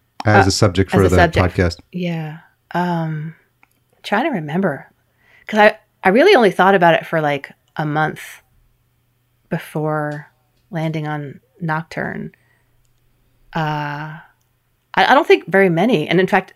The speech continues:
Speaker 2: I'm having trouble remembering. And, like, I, I vaguely remember my partner Kent being like, "No, that sucks. That's a terrible idea."
Speaker 1: <laughs>
Speaker 2: But I don't remember, like, what the other ideas were 'cause I just became so consumed in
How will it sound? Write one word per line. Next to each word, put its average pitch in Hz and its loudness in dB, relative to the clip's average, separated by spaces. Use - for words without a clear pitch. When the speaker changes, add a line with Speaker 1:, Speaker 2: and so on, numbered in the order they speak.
Speaker 2:
I'm 165 -2
having 190 2
trouble 170 0
remembering. 160 -2
And, 190 4
like, 196 6
I, 220 4
I 202 6
vaguely 240 6
remember 190 6
my 180 0
partner 170 0
Kent 175 0
being 170 0
like, 165 -2
"No, 175 6
that 165 2
sucks. 147 0
That's 156 -4
a - -16
terrible 151 -4
idea." - -4
Speaker 1:
<laughs> 156 0
Speaker 2:
But 180 4
I 196 8
don't 202 6
remember, 214 8
like, 170 4
what 165 2
the 160 2
other 156 0
ideas 156 -4
were 156 2
'cause - -6
I 151 2
just - -8
became 160 -2
so 156 0
consumed 156 -4
in 151 -6